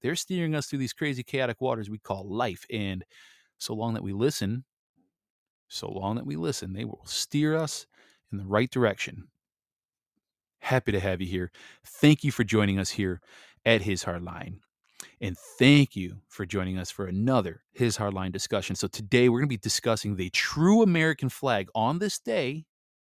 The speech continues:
Flag Day. And it is June fourteenth, two thousand twenty-two, Tuesday. And depending on where you're at in the world, it might be June fifteenth. I'm not sure. I'm not exactly too entirely sure how that whole thing works with the dates. But wherever you are in the world,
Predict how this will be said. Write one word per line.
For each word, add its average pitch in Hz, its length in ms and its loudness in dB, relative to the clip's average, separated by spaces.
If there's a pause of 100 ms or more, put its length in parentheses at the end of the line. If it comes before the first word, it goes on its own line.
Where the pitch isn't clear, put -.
(160)
Flag 107 320 -4
Day. 76 300 -12 (600)
And 104 100 -2
it 120 120 4
is 143 160 4
June 123 520 2
fourteenth, 110 540 -4
two 101 180 -4
thousand 95 380 -2
twenty-two, 107 800 -2 (560)
Tuesday. 151 560 -2 (800)
And 104 300 -4
depending 135 320 0
on 107 80 0
where 110 100 0
you're 110 120 0
at 113 60 0
in 107 60 -6
the 95 60 -6
world, 104 260 -2
it 95 60 -8
might 101 180 -6
be 92 220 -12
June 95 220 -6
fifteenth. 92 500 -10
I'm 104 240 -4
not 92 240 -8
sure. 92 320 -6
I'm 95 80 -6
not 92 200 -8
exactly 87 560 -10 (100)
too 95 180 -8
entirely 90 320 -10
sure 98 260 -6
how 95 200 -6
that 95 160 -8
whole 98 180 -10
thing 98 260 -6
works 98 260 -8
with 95 120 -8
the - 60 -6
dates. 104 360 -4
But 160 240 4 (140)
wherever 120 360 2
you 120 140 6
are 113 140 6
in 104 60 2
the 101 60 0
world, 98 360 0